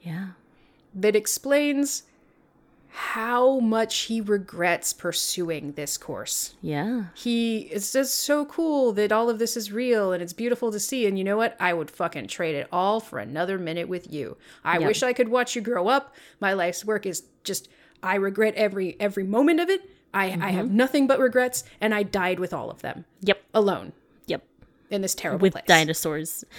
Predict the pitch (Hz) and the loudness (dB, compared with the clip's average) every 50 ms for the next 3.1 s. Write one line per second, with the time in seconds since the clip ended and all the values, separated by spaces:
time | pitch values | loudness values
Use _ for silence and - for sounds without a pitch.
0 | - - - - - - 190 185 196 208 202 196 208 196 170 185 180 185 175 151 | -16 -14 -14 -10 -4 0 4 6 8 8 8 8 6 6 6 6 6 6 4 6
1 | 139 170 165 165 165 156 165 156 147 156 147 147 143 143 139 - - - 160 156 | 6 8 8 8 8 6 4 4 4 4 4 4 4 2 0 -4 -4 -2 0 0
2 | 151 143 - 135 143 - - 160 143 - - 156 - 156 147 156 160 156 - - | -2 -2 -4 -4 -4 -2 -2 -2 -2 -2 -2 -2 -2 -2 -4 -4 -6 -8 -8 -10
3 | - - | -12 -16